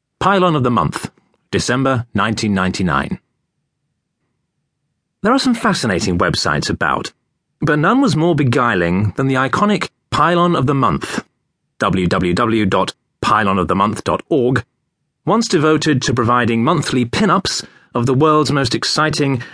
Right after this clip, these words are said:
and seductive electricity pylons. Alas, Pylon of the Month now seems to have become a cobweb site, but there is still something to learn from it, since, for the mathematician, every pylon tells a story.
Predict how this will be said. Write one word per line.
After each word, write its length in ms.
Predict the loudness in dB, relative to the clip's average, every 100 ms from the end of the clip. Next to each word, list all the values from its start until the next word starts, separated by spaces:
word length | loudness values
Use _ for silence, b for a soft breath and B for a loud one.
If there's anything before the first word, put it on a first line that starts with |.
| B
and 280 | -2 0 0
seductive 640 | 0 0 0 0 0 0 B B -4
electricity 500 | -2 0 -2 0 -2
pylons. 600 | 0 0 0 -2 -4 -8 _ _ _ _ _ _ _ -4
Alas, 520 | 0 0 0 -2 -6 b b b -4
Pylon 320 | 0 0 0
of 80 | 0
the 80 | 2
Month 380 | 2 0 0
now 180 | 0 0
seems 400 | 0 0 0 0
to 100 | 0
have 100 | 0
become 420 | 0 0 0 0 -2
a 80 |
cobweb 480 | -2 0 0 2 0
site, 400 | 0 0 0 -4 b b b b b b _
but 100 | -2
there 120 | 0 2
is 100 | 2
still 160 | 0
something 380 | 2 2 2 2
to 100 | 2
learn 300 | 2 2 2
from 240 | 0 0
it, 240 | 0 -2 -6
since, 300 | -4 -2 -2 -6 _ -4
for 80 |
the 80 | -2
mathematician, 680 | 0 -2 -2 -2 -2 0 -2 -4 _ _ _ _
every 300 | -4 0 -2
pylon 480 | 0 0 0 0 0
tells 300 | 0 -2 -2
a 40 |
story. 480 | -4 -2 0 2 0